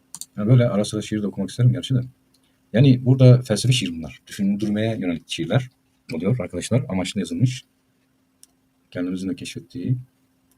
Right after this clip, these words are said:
felsefe ağırlıklı. Sanatsal bir felsefe yapmış oluyoruz ama içerik düşünme-, düşündürmeye amaçlı yapılmış. Şiir okuduktan sonra düşünmeye zorlanıyorsunuz. Bazı fikirler var. Orada,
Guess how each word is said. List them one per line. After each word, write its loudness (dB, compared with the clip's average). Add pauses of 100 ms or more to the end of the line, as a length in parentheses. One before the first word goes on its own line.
(720)
felsefe -4
ağırlıklı. -4 (180)
Sanatsal -4
bir -14
felsefe -8
yapmış -16
oluyoruz -4
ama 0 (1200)
içerik -2
düşünme-, -2
düşündürmeye 0
amaçlı -6 (360)
yapılmış. -10
Şiir -2
okuduktan -4
sonra -6
düşünmeye -6
zorlanıyorsunuz. -10 (920)
Bazı 2
fikirler -2
var. -16
Orada, -2